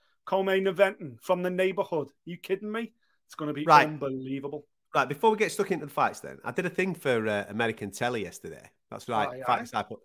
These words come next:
Speaker 2: Fight Disciples are international, ladies and gentlemen. We get phone calls in from all sorts of places.
Speaker 1: Yeah.
Speaker 2: And the
Speaker 1: Why do
Speaker 2: American
Speaker 1: you always
Speaker 2: audience
Speaker 1: get to do, like, American T V and, uh, you know, posh English T V, and I do, like, Al Jazeera,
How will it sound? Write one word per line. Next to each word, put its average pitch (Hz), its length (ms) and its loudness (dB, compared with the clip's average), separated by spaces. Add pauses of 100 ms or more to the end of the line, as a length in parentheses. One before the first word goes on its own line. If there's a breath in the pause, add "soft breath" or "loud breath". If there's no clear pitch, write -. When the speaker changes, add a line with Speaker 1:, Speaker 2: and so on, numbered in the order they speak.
(300)
Speaker 2:
Fight 135 220 2
Disciples 107 420 -4
are 101 60 -6
international, 101 500 -8
ladies 85 200 -10
and 80 80 -18
gentlemen. 87 300 -14
We 113 120 -10
get - 160 -8
phone 117 180 -8
calls 92 300 -14
in 87 80 -12
from 87 180 -16
all 107 140 -8
sorts - 300 -18
of - 80 -20
places. - 380 -20 (420 loud breath)
Speaker 1:
Yeah. 131 120 -8 (160)
Speaker 2:
And 165 240 6 (220)
the 180 80 2
Speaker 1:
Why - 20 2
do - 0 -
Speaker 2:
American 233 300 8
Speaker 1:
you 330 80 10
always 311 220 10
Speaker 2:
audience - 40 0
Speaker 1:
get 285 140 2
to - 80 -14
do, 247 160 0
like, 233 320 2
American 202 560 0
T 220 300 -4
V 202 420 4
and, 147 280 -2 (460 soft breath)
uh, 151 460 -4 (300)
you 170 60 -8
know, 156 120 0
posh - 360 0
English 185 360 0
T 208 220 -4
V, 170 360 -2
and 165 140 -2
I 175 160 2
do, 190 180 -2
like, 170 300 0 (280 soft breath)
Al 170 220 2
Jazeera, 156 760 -2